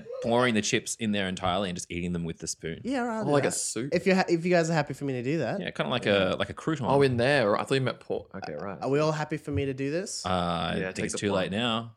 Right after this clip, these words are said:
Speaker 1: now.
Speaker 3: <laughs> Oh, you gotta get the chips faster, or
Speaker 2: All
Speaker 3: they'll
Speaker 2: right, let's
Speaker 3: kinda
Speaker 2: try this.
Speaker 3: disintegrate.
Speaker 1: Oh, yeah, those chips are
Speaker 3: They'll
Speaker 1: gonna
Speaker 3: get,
Speaker 1: be
Speaker 3: like, real gooey.
Speaker 1: sog A F.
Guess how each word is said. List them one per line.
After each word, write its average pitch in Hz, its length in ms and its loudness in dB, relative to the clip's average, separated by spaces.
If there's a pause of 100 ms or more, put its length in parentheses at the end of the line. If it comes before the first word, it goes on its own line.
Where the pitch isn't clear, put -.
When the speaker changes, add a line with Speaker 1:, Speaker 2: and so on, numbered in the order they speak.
(160)
Speaker 1:
now. 170 920 8
Speaker 3:
<laughs> - 60 -14 (840)
Oh, 113 100 2
you 120 100 2
gotta 135 160 4
get 175 100 4
the - 80 -4
chips - 220 -10
faster, 98 440 -2
or - 20 -2
Speaker 2:
All 90 80 -2
Speaker 3:
they'll 90 80 0
Speaker 2:
right, 90 160 -4
let's - 120 -8
Speaker 3:
kinda 101 140 0
Speaker 2:
try 104 80 -4
this. - 160 -4
Speaker 3:
disintegrate. 110 480 -4
Speaker 1:
Oh, 82 340 -14
yeah, 82 160 -8
those 85 160 -10
chips - 220 -14
are - 40 -8
Speaker 3:
They'll 82 120 -6
Speaker 1:
gonna 82 140 -8
Speaker 3:
get, - 20 -12
Speaker 1:
be 98 60 -8
Speaker 3:
like, 87 340 -2
real 80 180 0
gooey. 82 120 -6
Speaker 1:
sog 80 40 -4
A 78 280 -4
F. - 120 -12